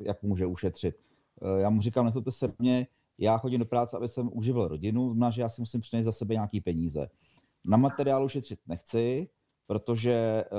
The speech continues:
protože když vám sem dám, eh, materiál druhé kategorie, tak mě, eh, mě to pokazí jméno tím, že sem budu klamzit na nějak-, nějaký servisy častější,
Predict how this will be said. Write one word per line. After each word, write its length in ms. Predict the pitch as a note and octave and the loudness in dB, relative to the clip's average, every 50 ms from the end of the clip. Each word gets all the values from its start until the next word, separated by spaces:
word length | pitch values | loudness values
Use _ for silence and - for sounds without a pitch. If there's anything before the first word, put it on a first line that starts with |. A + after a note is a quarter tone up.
| G2+ G2+ G2+ G2 | 0 0 0 -2
protože 340 | - - G2 - A2 G2 A#2+ | -2 -6 -8 -8 -4 -4 -4
když 140 | A2+ - B2+ | -4 0 0
vám 120 | A#2 A#2 | -2 0
sem 180 | - B2+ A#2+ A2+ | 2 2 2 2
dám, 320 | B2 A#2+ A#2 A#2 A2+ G#2 | 2 2 2 0 0 -2
eh, 960 | F2+ G2+ G2+ G#2 G#2 G#2 G#2 G#2 G2+ G#2 G#2+ G#2+ G2+ - - - - - G2 - | -2 -2 0 0 0 0 0 0 0 -2 -2 -4 -6 -8 -10 -16 -20 -18 -16 -14
materiál 540 | E2+ F#2+ G2+ G#2 - - A#2 A#2+ A#2+ A#2+ A#2 | -8 -4 -4 -4 -2 0 2 2 4 2 2
druhé 220 | A2 A2 A#2 B2 - | 0 0 -2 -2 -2
kategorie, 760 | F#2 F2+ - F2 F2+ G#2 A2 A#2+ B2 B2+ B2+ C3+ C3+ C#3+ D3 - _ _ _ _ _ _ _ - | -4 -6 -6 -4 -2 -2 0 2 2 2 2 0 0 -2 -4 -6 _ _ _ _ _ _ _ -2
tak 200 | - A2+ A2+ - | -2 -2 -2 0
mě, 180 | B2 B2 A#2 G#2+ _ - | 0 0 0 0 _ -8
eh, 680 | F2+ G2+ G#2 G#2 G#2+ G#2 G#2+ G#2+ G#2+ G#2+ G#2+ G#2+ G#2+ | -4 -2 0 0 0 0 0 0 0 0 0 0 -2
mě 300 | G2 G2 G2+ G#2+ A2+ A#2 | -2 -2 0 2 0 0
to 100 | - B2 | 0 -2
pokazí 420 | - - A#2 - C3+ B2+ A#2 B2+ B2 | -6 -6 -2 0 0 0 2 2 0
jméno 200 | B2 B2 B2 A#2 | 2 2 0 0
tím, 140 | - B2 | 0 -2
že 60 | B2 A#2+ | -2 -2
sem 180 | - C3+ B2 | -2 -2 0
budu 120 | A#2+ B2 A#2 | 0 0 0
klamzit 420 | - B2 A#2+ A#2+ B2 B2 A2+ - | 0 2 2 2 0 -2 -2 0
na 240 | A#2+ A#2 A2 A2 A2+ | 0 2 2 2 2
nějak-, 280 | A#2 A#2+ A#2+ A#2 - | 2 2 0 -2 -4
nějaký 400 | G#2 F#2 F2+ G#2+ A2+ A2 - G2+ | -6 -6 -4 -4 -4 -4 -4 -8
servisy 420 | - - G2+ G#2 G#2+ A2+ A2 - B2+ | -4 -2 -2 0 0 -2 -4 -6 -8
častější, 760 | - B2 A2+ - - C3+ C3 C3 - D3 C#3 C#3 C#3+ D3+ | -6 -6 -6 -4 -4 -4 -4 -4 -2 0 2 2 2 0